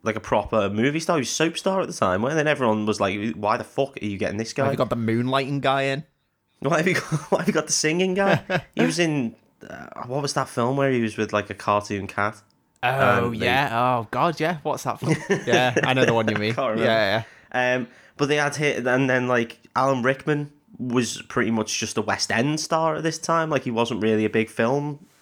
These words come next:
Speaker 1: guy.
Speaker 2: Mm-hmm.
Speaker 1: I think this might have been his first, like, on-screen role, probably.
Speaker 2: Eighty-eight, this film was, by the way.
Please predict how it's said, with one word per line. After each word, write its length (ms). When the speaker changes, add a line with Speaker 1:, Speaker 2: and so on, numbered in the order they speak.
Speaker 1:
guy. 340
Speaker 2:
Mm-hmm. 220
Speaker 1:
I 40
think 160
this 140
might 200
have 60
been 80
his 100
first, 500
like, 180
on-screen 520
role, 300
probably. 480
Speaker 2:
Eighty-eight, 580
this 180
film 280
was, 200
by 160
the 80
way. 200